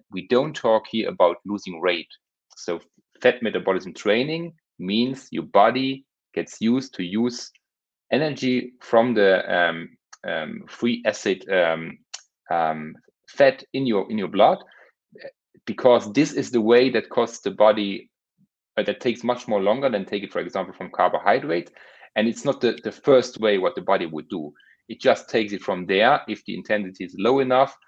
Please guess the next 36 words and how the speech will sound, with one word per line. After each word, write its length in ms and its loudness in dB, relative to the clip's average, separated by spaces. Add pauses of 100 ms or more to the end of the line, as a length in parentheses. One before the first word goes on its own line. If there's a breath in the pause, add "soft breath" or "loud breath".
(320 soft breath)
and 240 2
if 100 -12
it 140 -14
has 220 -14
time 420 2
to 80 -16
take 340 -8
the 160 -8
energy 560 -8 (140)
from 480 2 (160)
the 80 -6
fats, 480 -6
um, 520 -2 (100)
um, 300 -6 (720)
from 160 -2
the 80 -8
fat 240 -2
acid. 380 -4
And 100 -10
that's 240 -2
why 320 6 (400 soft breath)
it's 240 -14
really, 240 2
really 280 -2
important 560 -4 (100)
to 100 -14
train 420 -4
also 480 -8
in 180 -6
that 140 -4
zone 380 -4 (300 soft breath)
to 100 -6
have 200 0
a 40 -4
really 340 -2
good 200 -2